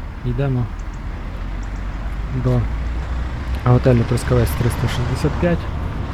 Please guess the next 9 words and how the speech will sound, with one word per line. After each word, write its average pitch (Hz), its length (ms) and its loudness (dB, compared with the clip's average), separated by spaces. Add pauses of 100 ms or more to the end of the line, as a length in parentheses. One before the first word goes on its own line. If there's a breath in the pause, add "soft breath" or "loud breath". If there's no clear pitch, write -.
(480)
Подивимось, 131 580 2 (480)
бачимо 117 260 2 (1500)
готель 120 380 6 (540)
Бескет. - 380 2 (580)
Ціни 135 320 4 (360)
такі 135 200 -2
самі, 120 340 4
як, 120 220 4
е, - 100 -8